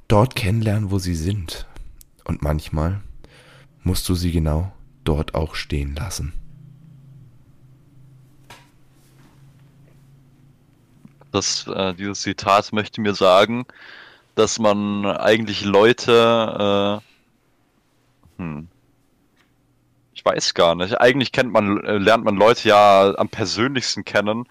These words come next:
Speaker 2: wenn sie so in ihrem eigenen Umfeld sind, oder? Weil bei anderen Leuten, da, äh, ist man ja irgendwie, verhält-, äh, da ist man ja, verhält man sich ja irgendwie anders, als, äh, wenn man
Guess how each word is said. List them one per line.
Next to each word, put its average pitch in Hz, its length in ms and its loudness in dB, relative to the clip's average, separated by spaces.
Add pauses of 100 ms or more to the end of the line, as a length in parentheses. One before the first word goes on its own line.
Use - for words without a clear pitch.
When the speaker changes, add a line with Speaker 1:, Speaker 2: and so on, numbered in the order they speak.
(340)
Speaker 2:
wenn 113 140 2
sie 104 100 -6
so 110 180 4
in 113 100 0
ihrem 107 220 -4
eigenen 113 480 2
Umfeld 110 580 -2
sind, 85 320 -6
oder? 92 300 0 (420)
Weil 95 140 4
bei 98 120 4
anderen 117 380 2
Leuten, 101 460 2
da, 92 1040 4 (120)
äh, - 40 -8
ist - 180 -10
man 95 160 0
ja 90 240 2
irgendwie, 95 320 -4
verhält-, 104 300 0
äh, 92 200 -8
da 80 160 0
ist - 220 -6
man 90 140 -6
ja, 80 400 -2
verhält 113 260 0
man 104 100 2
sich 92 120 -8
ja 104 80 2
irgendwie 95 200 0
anders, 98 460 2
als, - 500 -2
äh, 82 220 -4
wenn 82 100 -10
man 80 280 -6